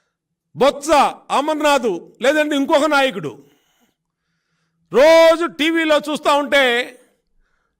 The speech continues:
జుట్లు పట్టుకొని కొట్టుకుంటా ఉన్నారు వైసీపీలో ఎమ్మెల్యేలు, మంత్రులు. జయరాం లాంటోడికి సీటు ఇచ్చినా,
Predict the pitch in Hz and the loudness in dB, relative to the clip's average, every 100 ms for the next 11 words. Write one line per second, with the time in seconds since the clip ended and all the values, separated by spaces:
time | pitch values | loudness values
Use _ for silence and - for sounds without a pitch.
0 | _ 120 294 349 370 339 330 320 311 294 | _ -4 -4 0 0 0 0 -2 -2 -4
1 | 269 302 302 262 262 240 220 233 254 196 | -4 -4 -2 0 0 -2 -2 -4 -6 -6
2 | 214 - - - - - _ _ _ 165 | -4 -6 -10 -20 -20 -20 _ _ _ -6
3 | 214 240 247 233 226 226 233 - _ _ | -4 -2 -2 -2 -2 -4 -6 -14 _ _
4 | _ _ - 143 226 233 233 202 165 - | _ _ -10 -4 -4 -2 -2 -2 -8 -14
5 | _ _ _ _ _ _ _ _ _ _ | _ _ _ _ _ _ _ _ _ _
6 | _ _ _ _ _ _ 127 285 320 320 | _ _ _ _ _ _ 0 2 2 0
7 | 302 302 294 302 302 294 269 254 254 - | 0 -2 -2 -2 -2 -2 -4 -4 -8 -16
8 | - - - _ _ _ _ _ _ _ | -18 -20 -20 _ _ _ _ _ _ _
9 | _ _ _ _ _ _ _ _ _ - | _ _ _ _ _ _ _ _ _ -4
10 | 294 330 330 320 311 302 240 247 | -2 0 -2 -2 0 0 0 -4